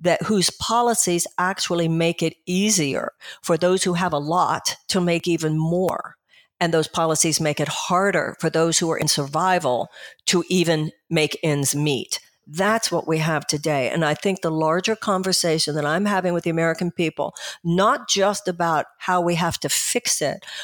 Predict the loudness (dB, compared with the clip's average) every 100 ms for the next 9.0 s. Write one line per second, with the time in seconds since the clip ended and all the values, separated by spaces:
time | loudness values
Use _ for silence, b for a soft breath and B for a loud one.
0 | B -2 -2 _ _ -6 -2 0 0 0
1 | 2 2 2 0 -2 0 0 2 2 -2
2 | -4 -4 -4 B B B -2 0 0 0
3 | 0 -2 -2 0 2 2 0 0 0 0
4 | 0 0 0 0 0 0 2 2 0 -2
5 | -4 B B -2 0 0 0 0 0 -2
6 | -2 -2 -4 -2 -2 -2 0 0 0 -2
7 | -2 0 0 2 0 2 2 0 -2 -2
8 | 0 0 2 2 0 -2 -2 -2 -4